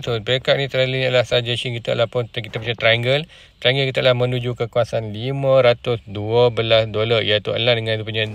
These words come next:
jangkaan untuk total market drop lagi lima puluh persen. So, meaning untuk Ethereum pun lima puluh persen lagi, uh, drop adalah almost ke dalam lima ratus dua belas dolar dengan current price. So, itulah possible bottom yang boleh berlaku sekiranya Bitcoin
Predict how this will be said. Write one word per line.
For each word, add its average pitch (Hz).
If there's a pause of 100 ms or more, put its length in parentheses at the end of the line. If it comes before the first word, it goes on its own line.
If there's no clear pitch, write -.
(120)
jangkaan 120
untuk 107
total 107
market 107
drop 104
lagi 101
lima 104
puluh 110 (360)
persen. 147 (220)
So, 113
meaning 113
untuk 110
Ethereum 123
pun 120
lima 120
puluh 120
persen 120
lagi, 113
uh, 110
drop 110
adalah 107
almost 110
ke 107
dalam 104
lima 117
ratus 110
dua 101
belas 101
dolar 104
dengan 101
current 95
price. 104 (300)
So, 120
itulah 139
possible 127
bottom 120
yang 117
boleh 117
berlaku 117
sekiranya 113
Bitcoin 107